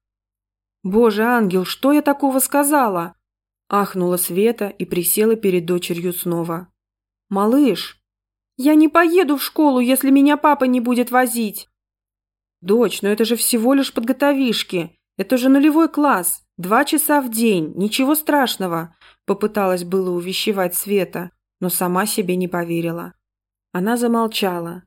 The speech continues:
выжидая, когда Ангелинка закончит злиться и выть. "Конечно, будь у меня такой папа, я б тоже без него даже на горшок не садилась", проворчала Света.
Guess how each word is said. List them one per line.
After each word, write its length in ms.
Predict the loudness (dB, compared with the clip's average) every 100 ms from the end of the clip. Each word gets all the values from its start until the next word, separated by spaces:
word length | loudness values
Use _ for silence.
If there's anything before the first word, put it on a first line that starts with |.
| _
выжидая, 640 | -6 -2 -2 0 0 -2 -4
когда 380 | -6 -4 -2 -2
Ангелинка 600 | -2 -4 -2 -2 -2 -4
закончит 580 | -4 -4 -4 -4 -4
злиться 420 | -4 -6 -6 -6 -6
и 100 | -4
выть. 400 | -8 -10 -14 _ _ _ _ _ _ _ _ _
"Конечно, 640 | -6 -2 0 0 0 -2 -2
будь 240 | -2 -2
у 60 | -2
меня 300 | 0 -2 -2
такой 340 | -4 -2 -2
папа, 320 | 0 -2 -2
я 180 | -4 -4
б 80 | -2
тоже 280 | -4 -2 -2
без 180 | -2
него 300 | -2 -4 -4
даже 260 | -2 -2 -2
на 80 | -4
горшок 460 | -2 -4 -6 -8 -6
не 80 |
садилась", 680 | -4 -4 -4 -6 -6 -8 -14 _ _ _ -4
проворчала 640 | -2 -2 -4 -6 -6 -6
Света. 600 | -8 -6 -6 -8 -12